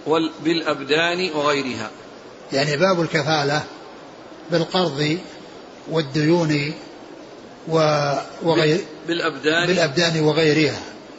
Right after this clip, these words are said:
Speaker 2: يعني الكفالة بالأبدان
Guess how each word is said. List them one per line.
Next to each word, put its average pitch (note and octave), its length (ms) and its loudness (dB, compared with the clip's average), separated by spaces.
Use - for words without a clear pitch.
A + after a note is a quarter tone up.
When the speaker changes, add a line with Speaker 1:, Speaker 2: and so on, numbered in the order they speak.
Speaker 2:
يعني D3 240 0
الكفالة F3 680 2
بالأبدان E3 680 2